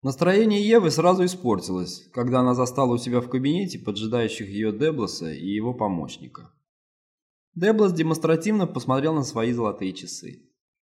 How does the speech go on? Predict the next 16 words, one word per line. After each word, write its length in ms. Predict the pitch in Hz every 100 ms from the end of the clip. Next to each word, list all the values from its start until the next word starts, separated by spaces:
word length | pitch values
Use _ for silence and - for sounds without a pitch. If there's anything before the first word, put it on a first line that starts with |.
| _ _ _ _ _ _
«Вы 140 | 147
не 80 | 160
торопитесь 640 | 165 175 165 127 117 117
на 100 | 127
службу, 380 | 120 127 120 98
лейтенант 460 | 107 98 110 104 101
Даллас. 440 | 98 90 85 - - _ _ _ _
Можно 300 | 127 135 135
подумать, 480 | 135 139 180 160 -
что 180 | - 135
это 140 | 143
банк, 460 | 147 131 98 92 -
а 100 | 107
не 80 | 113
полицейский 580 | 120 113 113 98 -
участок». 480 | 113 107 87 - -